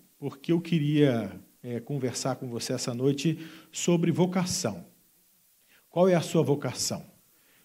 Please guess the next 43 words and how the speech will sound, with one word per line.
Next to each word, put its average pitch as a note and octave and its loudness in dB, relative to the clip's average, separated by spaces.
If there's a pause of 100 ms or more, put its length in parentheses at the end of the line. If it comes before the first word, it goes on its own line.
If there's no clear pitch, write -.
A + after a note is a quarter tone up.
E D3+ -2
eu D#3 2
creio F#3 4
que - 2
a F3+ 4
partir F3+ 0
desse F3+ 2
ditado C#3+ -2 (200)
e B2+ -4
de A#2+ -10
um A#2 -8
texto D3 0
bíblico B2+ -2
que C#3 -4
nós B2 -4
vamos A#2 -6
ler, C#3+ -2 (240)
a C3 -4
gente D#3 2
faz D3+ 2
uma D#3 4
meditação C#3+ 0
menos F#3 2
expositiva E3 0 (100)
no B2 -6
texto, G3 0 (320)
mas E3+ 2
a F3+ 6
gente F#3 4
expõe E3 -2
uma D#3+ 2
verdade C3 2
bíblica B2 -2 (220)
que - -4
eu A#2 -2
creio B2 2
que - -6
pode A#2+ -2 (680)
literalmente D3+ 2
transformar A#2 -4
a - -6
sua A#2 -6
vida. - -16